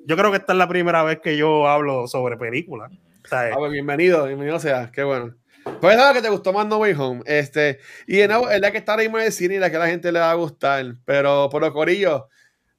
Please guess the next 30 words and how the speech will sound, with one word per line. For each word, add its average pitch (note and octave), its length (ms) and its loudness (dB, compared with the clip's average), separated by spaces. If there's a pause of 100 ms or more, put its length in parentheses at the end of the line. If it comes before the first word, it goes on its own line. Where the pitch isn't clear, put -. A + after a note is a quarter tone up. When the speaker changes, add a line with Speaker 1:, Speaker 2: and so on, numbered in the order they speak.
Speaker 2:
en D3 140 -4
verdad D3+ 200 0
que F#3+ 120 0
gracias, F#3+ 680 0
primero D#3+ 260 -2
que E3+ 80 0
todo, E3+ 180 0
a F#3 60 2
Gabriel D#3+ 420 2
por F#3 120 0
aguantar D3 320 -2
conmigo E3+ 260 0
est-, F3+ 140 -4
estas E3 320 -2 (500)
tres - 280 4
horas, G3+ 300 6
básicamente, F3+ 600 -2
que - 80 4
estuvimos F#3+ 420 2
grabando F3 460 0
podcast E3+ 480 0
hoy, F#3 340 4 (280)
de E3 120 -2
los E3+ 140 4
tres E3+ 280 4
Speaker 1:
al D3 140 0
Speaker 2:
episodios. C#3+ 280 -2
Speaker 1:
final D#3 180 4
lo F#3 120 2
dañaste. D#3 720 0